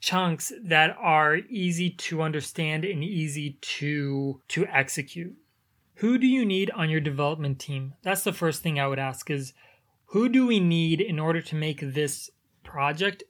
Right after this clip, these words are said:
a world-class project? And there are three kinds of people you need in your team. You need a product leader, a customer leader,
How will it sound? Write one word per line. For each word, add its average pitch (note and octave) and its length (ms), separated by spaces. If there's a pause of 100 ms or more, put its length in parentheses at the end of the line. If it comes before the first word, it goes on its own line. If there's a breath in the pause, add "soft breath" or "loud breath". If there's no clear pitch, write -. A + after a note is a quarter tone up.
a G#3 60
world-class C#3+ 560
project? C#3 640 (420)
And G#3 160
there G#3+ 160
are F#3+ 80
three A#3+ 720
kinds F#3+ 320
of F#3 100
people F3 320
you D3+ 160
need C#3+ 520 (600 soft breath)
in F3 420
your D3 220
team. C3 420 (140)
You D#3+ 160
need F#3+ 320 (160)
a D#3 100
product G3 400
leader, G#3 440 (720 soft breath)
a D#3+ 80
customer F#3 480
leader, C#3+ 460